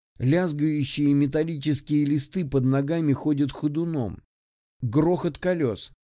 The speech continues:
свист ветра в резиновом суфле. Обстановочка на любителя.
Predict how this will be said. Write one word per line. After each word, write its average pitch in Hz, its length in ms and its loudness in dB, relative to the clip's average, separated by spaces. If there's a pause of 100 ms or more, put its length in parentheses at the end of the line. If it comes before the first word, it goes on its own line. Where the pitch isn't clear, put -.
свист 147 640 -4
ветра 139 500 -2
в 110 100 -2
резиновом 131 600 2
суфле. 131 560 -6 (800)
Обстановочка 151 1080 0
на 165 180 -2
любителя. 113 800 -4